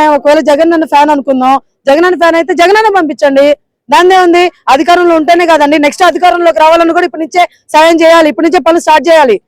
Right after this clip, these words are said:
అవునా కదా? ఇప్పుడు నెక్స్ట్ అధికారంలోకి రావాలంటే ఇప్పుడు చేయాలా లేదా? లేదు, నేను రేపు, రేపు ఓటింగ్ ఉంది నాకు, ఈ రోజు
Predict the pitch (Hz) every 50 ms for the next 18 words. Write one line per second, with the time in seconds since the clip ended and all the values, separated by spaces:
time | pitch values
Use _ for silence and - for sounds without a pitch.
0 | _ _ _ - - 254 311 392 403 370 381 349 302 - 214 175 160 _ _ _
1 | _ _ _ _ _ _ - 233 233 - 269 262 311 330 311 294 277 - - 370
2 | 359 320 339 349 349 349 349 349 349 302 330 330 320 320 339 359 311 330 330 349
3 | - 330 320 320 330 349 339 311 294 277 285 285 277 - _ _ _ _ - 277
4 | 320 349 349 302 370 392 339 226 - _ _ - 302 311 311 320 330 262 330 320
5 | 311 302 277 302 320 - 330 320 311 320 339 320 370 349 330 320 294 302 294 285
6 | 277 - 330 359 349 269 - _ _ - 294 320 339 330 330